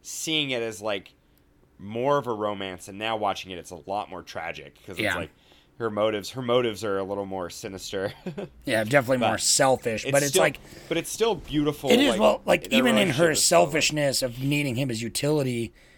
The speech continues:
Speaker 2: she needs companionship too. Like, that is,
Speaker 1: Right.
Speaker 2: so it's like, there is, like, it's not all cold and cynical. Like, at the end of the day, that's the main reason, but it's like, she needs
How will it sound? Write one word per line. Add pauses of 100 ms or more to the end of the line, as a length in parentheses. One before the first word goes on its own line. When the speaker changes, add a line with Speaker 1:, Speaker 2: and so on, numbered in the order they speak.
(260)
Speaker 2:
she
needs (640)
companionship
too.
Like,
that
is,
Speaker 1:
Right. (200)
Speaker 2:
so
it's
like,
there
is,
like, (680)
it's
not
all
cold
and
cynical. (1000)
Like, (180)
at
the
end
of
the
day,
that's
the
main
reason,
but
it's
like,
she
needs